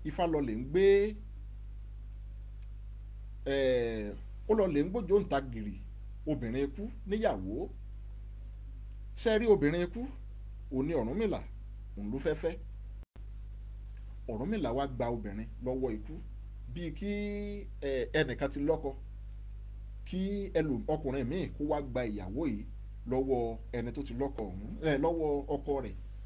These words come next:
Ọ̀rúnmìlà wá gba obìnrin ikú. Nígbà tí Ọ̀rúnmìlà gba obìnrin ikú, wọ́n wá, Ọ̀rúnmìlà wá sùn, ó rí àpẹẹrẹ tí ò dáa, ó wá lọ dífá. Wọ́n wá sọ fún wípé, "O ò rí obìnrin ikú tó, o,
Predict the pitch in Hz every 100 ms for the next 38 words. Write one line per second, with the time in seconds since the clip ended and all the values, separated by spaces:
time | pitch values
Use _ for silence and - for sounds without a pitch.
0 | - - - - 104 127 180 113 127 120
1 | 110 110 98 104 110 - 156 - - -
2 | - - - - 277 165 151 240 156 226
3 | 143 147 147 127 120 143 - 208 220 -
4 | - - - - 190 202 208 202 202 -
5 | - 135 147 247 135 160 214 - 165 -
6 | - - - 165 208 131 - 113 110 180
7 | 98 101 101 - - - - - - 113
8 | 113 101 - 127 131 151 - - - -
9 | - 131 135 131 107 117 135 143 139 139
10 | 151 - - - 208 147 196 156 143 170
11 | 175 208 202 170